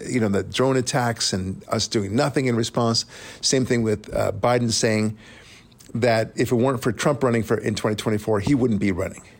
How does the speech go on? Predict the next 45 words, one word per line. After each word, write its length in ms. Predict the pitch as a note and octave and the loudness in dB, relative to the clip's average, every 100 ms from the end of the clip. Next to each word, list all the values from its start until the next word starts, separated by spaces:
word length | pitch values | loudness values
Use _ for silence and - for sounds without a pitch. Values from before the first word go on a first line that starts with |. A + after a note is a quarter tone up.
| - - | -20 -10
right? 240 | - C#3+ B2 | -4 -2 0
So, 220 | C3 G#2+ | 2 2
which 320 | - A#2+ A#2+ | 0 -2 -2
is 100 | G#2+ | -2
odd. 260 | G2 F2 A#2+ | -2 -2 0
And 160 | C3 | 2
we'll, 140 | C#3+ - | 4 4
we'll 140 | C3+ | 0
talk 180 | - B2 | 0 0
about 200 | G#2 - | 0 0
that 220 | G2+ - | -2 0
as 140 | G#2+ A#2+ | -2 0
well. 120 | F#2+ | 2
But 180 | - - - - | 0 -2 -10 -2
I 80 | E3+ | 0
just 200 | B3+ - | 0 2
find 160 | F#3+ | 2
it 120 | E3+ | 2
very 180 | C3+ D3 | 2 2
interesting. 400 | D3 C3+ - A2 - | 2 0 0 -4 -2
Every 340 | D3+ F3 G3+ | -4 0 0
week, 460 | F3 A#2 A#2 - - - | 2 2 0 -4 -18 -6
it's 300 | B2+ A#2+ - - - | -4 -2 -4 -6 -4
just 220 | C3 - | -2 0
what, 440 | A#2+ - D3 F#3+ - - - | -4 -2 -2 -2 -6 -20 -10
what 300 | A2+ F#3 - | 0 0 0
strange 600 | - - D3 C#3+ C#3+ C#3 - | -2 0 2 4 4 2 -2
oddities 680 | - A#2+ B2 - B2 A2 - | -2 0 -2 0 2 2 2
will 100 | G#2+ | 0
come 240 | - A2+ G#2+ | 0 -2 0
to 180 | A2 | 0
us 260 | G2+ - - - - - - _ _ A3 G3+ | 0 0 -4 -8 -20 -20 -20 _ _ -8 -4
tomorrow. 420 | - E4+ C#4 B2 - - | 0 2 2 0 -8 -8
<laughs> 60 | - | -4
I'm 180 | G3+ F3 | 0 2
like, 240 | F3 - - - | 0 -2 -12 -2
what, 240 | A#3 - | -2 0
what 180 | G#3 G4+ | 0 2
is, 140 | F#4+ - - | 2 0 -2
I 80 | - | 0
turn 180 | C#4 | 2
on 80 | C#4 | 2
the 80 | B3 | -2
T 200 | - F3+ | 0 0
V, 360 | C#3+ C#3 C#3+ | 2 2 0